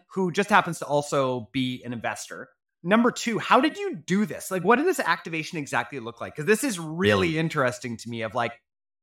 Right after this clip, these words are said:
Speaker 1: so you were in the middle of Times Square doing what?
Speaker 2: The story is, I mean, first of all, I would argue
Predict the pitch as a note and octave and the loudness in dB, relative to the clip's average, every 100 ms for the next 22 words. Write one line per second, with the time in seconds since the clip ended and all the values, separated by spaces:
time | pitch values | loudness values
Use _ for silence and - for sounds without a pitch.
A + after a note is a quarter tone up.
0 | _ - F#3 F3+ F#3 G3 G#3 G#3+ F#3 F3 | _ -4 0 2 2 2 4 4 4 4
1 | F#3+ F#3+ F3 E3 D#3 - D3 C#3 C#3 C3 | 4 2 2 0 0 -2 2 4 4 2
2 | - _ _ _ _ _ _ D3+ D3 C3 | -4 _ _ _ _ _ _ 0 0 0
3 | G2+ G#2+ F#2+ - _ _ _ _ _ _ | 0 -2 -4 -14 _ _ _ _ _ _
4 | _ _ _ G#2+ G#2 - D3+ C#3 A2 A2 | _ _ _ -4 -2 4 6 6 6 4
5 | A2 - _ _ _ _ _ - A2+ A2 | 0 -6 _ _ _ _ _ 0 2 4
6 | B2 B2 A2 F#2+ F2 F2 - _ _ _ | 6 4 4 -2 0 -2 -4 _ _ _
7 | _ _ _ _ _ - G2+ G#2 G2 E2+ | _ _ _ _ _ 0 4 4 4 4
8 | E2 F2 E2+ | 0 -2 -10